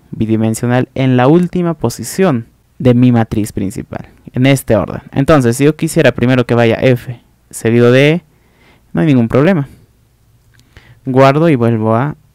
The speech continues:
ver en la terminal. Primero va el, el arreglo de ceros seguido de la matriz.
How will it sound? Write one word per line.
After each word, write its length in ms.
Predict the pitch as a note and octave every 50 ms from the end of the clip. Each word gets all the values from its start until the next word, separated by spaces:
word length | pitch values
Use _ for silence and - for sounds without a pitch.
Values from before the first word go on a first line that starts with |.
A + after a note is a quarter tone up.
| _ _ _ _ _
ver 340 | - A2+ A2+ A#2 A2+ A2+ A2
en 100 | A2 G#2
la 80 | G#2
terminal. 580 | G#2+ _ - - - G2 F#2 - - - B2+ - - _ _ _ _ _ _ _ _ _ _ _ _ _ _ _ _ _ _ _ _ _ _ _ _ _ _ _ - _ _ _ _ - - - _ _ _ - _ _ _ _ _ _ _ _ _ _ _ - - _ - - - - _ _ - - - - - - - - - - - - -
Primero 360 | B2+ C3 C3 C3+ C3 C3 B2+
va 200 | B2+ B2 B2 B2
el, 180 | A2 D#2 - - -
el 180 | - A#2 A2+
arreglo 300 | A#2 A#2 B2+ B2+ B2+ C#3
de 80 | D3 D#3
ceros 280 | D3 - C#3+ C#3 D3+ -
seguido 380 | - F3 F3 F3 C#3 A#2+ A#2+
de 120 | A#2 A2+ A2+
la 120 | A2+ A#2+
matriz. 640 | C#3 D3+ C#3+ - - - C3 - - - - -